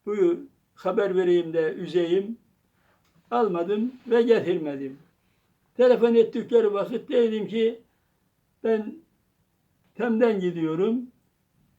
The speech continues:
Tem'de de arabamı durduruyorum. Bilet alıyorum." Eskiden bilet alınıyordu. Şimdi gökyüzünden, Feza'dan artık, yakında da Feza'dan bizi takip ediyorlar zaten de iyice edecekler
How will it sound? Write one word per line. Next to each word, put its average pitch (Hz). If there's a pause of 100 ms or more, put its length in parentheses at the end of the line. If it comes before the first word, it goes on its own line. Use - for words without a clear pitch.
(120)
Tem'de 226
de 226 (320)
arabamı 214
durduruyorum. 202 (1120)
Bilet 208
alıyorum." 165
Eskiden 180
bilet 185 (160)
alınıyordu. 156
Şimdi 175 (760)
gökyüzünden, 175 (580)
Feza'dan 175
artık, 151 (420)
yakında 180
da 190
Feza'dan 165 (600)
bizi 143
takip 156
ediyorlar 165
zaten 180
de 180
iyice 156
edecekler 135